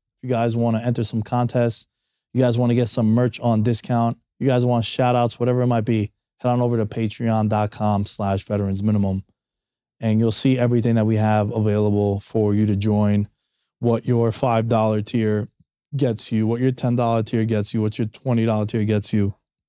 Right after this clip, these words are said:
And from now until week one, the twenty and forty dollar tier, all you gotta do is pledge at least once in that tier,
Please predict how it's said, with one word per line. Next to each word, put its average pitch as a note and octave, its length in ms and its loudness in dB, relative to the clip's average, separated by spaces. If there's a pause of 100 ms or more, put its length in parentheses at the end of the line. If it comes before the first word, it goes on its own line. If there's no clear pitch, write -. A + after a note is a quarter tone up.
(140)
And A2 260 2
from A#2 220 0
now B2+ 260 2
until B2 280 0
week A2 260 0
one, G#2+ 380 0 (440)
the G#2 80 -8
twenty C3 280 0
and A#2+ 140 2
forty A#2 220 2
dollar G#2+ 240 2
tier, G#2+ 360 0
all B2+ 140 2
you A#2+ 60 4
gotta B2 180 2
do A2 220 2
is G2+ 240 0 (100)
pledge B2 320 0
at A2+ 180 0
least A2+ 280 0
once A2+ 500 2
in C3 200 2
that A#2+ 220 0
tier, G#2+ 360 0